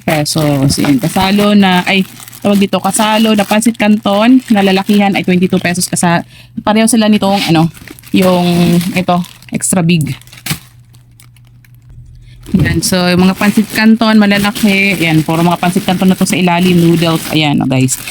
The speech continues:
Basta ramen, guys, seventeen. Pancit canton malaki ay twenty-two. Tapos,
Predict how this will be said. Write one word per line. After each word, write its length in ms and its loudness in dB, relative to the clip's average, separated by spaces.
Basta 180 0
ramen, 300 2
guys, 320 0
seventeen. 560 0
Pancit 240 -4
canton 240 0
malaki 500 0
ay 100 -2
twenty-two. 680 2
Tapos, 500 -4